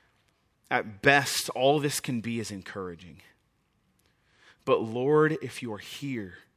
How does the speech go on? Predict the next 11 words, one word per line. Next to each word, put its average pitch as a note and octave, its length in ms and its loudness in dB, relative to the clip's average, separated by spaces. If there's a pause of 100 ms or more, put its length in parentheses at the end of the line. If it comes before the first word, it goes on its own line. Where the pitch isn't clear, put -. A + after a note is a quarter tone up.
(1120)
everything A2+ 540 -8
can F#2+ 140 -14
change. D2+ 640 -14 (2500)
Holy C#3 220 4
Spirit, C3 320 4
we C3 140 4
offer D3 380 8
these C3+ 200 4
moments A#2+ 420 2
to - 120 -12
you. F2 200 -14